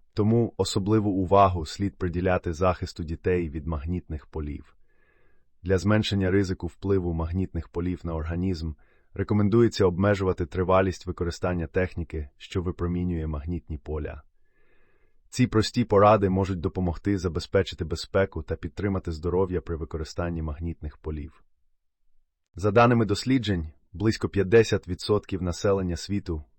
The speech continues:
постійно перебуває у зоні впливу магнітних полів від різних джерел, таких як мобільні телефони та комп'ютери.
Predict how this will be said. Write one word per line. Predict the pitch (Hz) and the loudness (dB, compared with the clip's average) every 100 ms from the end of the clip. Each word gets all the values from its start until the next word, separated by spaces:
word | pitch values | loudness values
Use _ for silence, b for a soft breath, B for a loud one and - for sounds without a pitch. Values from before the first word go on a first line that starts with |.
| _ | _
постійно | 92 - 113 110 104 | -8 -4 -2 0 0
перебуває | 95 87 90 95 92 87 | -2 -2 0 2 2 0
у | - | -4
зоні | 82 95 90 | -4 -2 -2
впливу | 85 - 95 90 85 | -4 -4 -2 -2 -2
магнітних | 80 80 92 - 82 | -4 -4 -4 -6 -12
полів | - 85 90 98 - _ - | -8 -6 -4 -6 -8 _ -12
від | 87 | -8
різних | 80 101 90 85 | -2 -2 -2 -6
джерел, | 76 87 85 78 69 _ _ _ _ | -6 -6 -4 -6 -8 _ _ _ _
таких | - 101 - | -6 -6 -2
як | 92 - | -4 -2
мобільні | 85 90 92 90 | -4 -2 -2 -4
телефони | - 78 76 87 90 85 | -6 -8 -8 -6 -6 -6
та | 78 | -8
комп'ютери. | - 76 - 82 - - - | -10 -12 -10 -12 -10 -14 -16